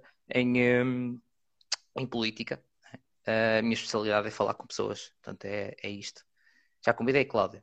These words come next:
Estás a mandar smiles, pá, já podes, já podes entrar que eu deixo. <laughs> Já podes entrar. Cláudia estava aqui. Um, dois, três, Cláudio.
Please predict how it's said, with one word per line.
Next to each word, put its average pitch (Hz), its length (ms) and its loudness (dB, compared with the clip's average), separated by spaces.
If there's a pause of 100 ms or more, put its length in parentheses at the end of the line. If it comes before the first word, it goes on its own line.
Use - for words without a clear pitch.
Estás 101 200 -12
a 110 60 -4
mandar 110 220 -2
smiles, 110 500 -4
pá, - 160 -10
já 110 100 -6
podes, - 480 -8
já - 120 -10
podes 113 200 -4
entrar 120 320 -2
que - 80 -6
eu 117 60 -2
deixo. 110 360 -6 (400)
<laughs> - 380 -10 (1400)
Já 120 80 4
podes 113 220 -4
entrar. 127 340 0 (720)
Cláudia - 280 -8
estava - 220 -8
aqui. 113 540 -6 (2250)
Um, 127 80 -4
dois, 113 220 -2
três, - 260 -4
Cláudio. 135 440 -2